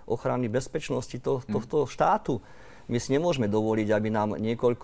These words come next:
Speaker 1: väzňov behalo po, e, s-,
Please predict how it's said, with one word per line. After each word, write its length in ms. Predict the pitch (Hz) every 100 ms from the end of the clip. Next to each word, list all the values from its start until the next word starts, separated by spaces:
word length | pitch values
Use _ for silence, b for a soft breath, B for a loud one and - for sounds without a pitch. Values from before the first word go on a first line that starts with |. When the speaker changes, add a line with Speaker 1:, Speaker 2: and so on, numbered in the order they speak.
| 101
Speaker 1:
väzňov 560 | 113 110 107 107 107
behalo 480 | 107 104 107 107 104 B B B
po, 400 | - 107 104 104 B B B B B
e, 100 | - 101 101 98
s-, 160 | 92